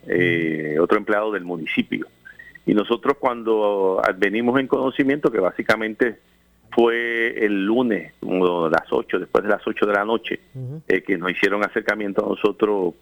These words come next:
Speaker 1: a través del comisionado de la Policía Municipal, pues nosotros activamos todos los protocolos,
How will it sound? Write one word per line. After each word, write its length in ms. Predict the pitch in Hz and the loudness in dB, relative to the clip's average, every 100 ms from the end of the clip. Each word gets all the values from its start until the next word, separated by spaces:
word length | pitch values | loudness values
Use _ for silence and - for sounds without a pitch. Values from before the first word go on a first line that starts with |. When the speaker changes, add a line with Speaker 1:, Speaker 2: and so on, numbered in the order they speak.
| - | 0
Speaker 1:
a 120 | 90 | 2
través 280 | 92 90 104 | 2 0 -2
del 100 | 104 | 0
comisionado 600 | 107 95 101 90 98 104 | -2 0 0 2 0 2
de 80 | 98 | 0
la 80 | 90 | 0
Policía 360 | 95 92 104 | -4 -2 -2
Municipal, 480 | 104 113 110 - - - - - - - | 2 2 2 0 -2 -6 -16 -14 -6 0
pues 100 | 151 | 0
nosotros 400 | 156 175 185 170 | 0 -2 -2 -2
activamos 460 | - 147 139 156 | 0 0 0 0
todos 180 | - 131 | 0 0
los 120 | 135 | 0
protocolos, 560 | - 151 147 120 123 | 0 -2 0 0 -2